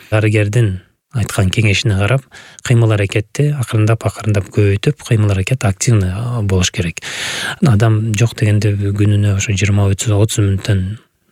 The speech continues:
жөн эле болсо дагы басып туруш керек. Эгер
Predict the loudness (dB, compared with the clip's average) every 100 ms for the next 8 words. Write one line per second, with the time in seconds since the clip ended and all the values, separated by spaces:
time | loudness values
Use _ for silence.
0 | _ 0 2 4 2 0 -2 -2 -2 0
1 | 2 0 -2 -8 _ _ _ -4 -2 -2
2 | 0 0 -2 -8 -16 -14 -12 -12 0 2
3 | 4 2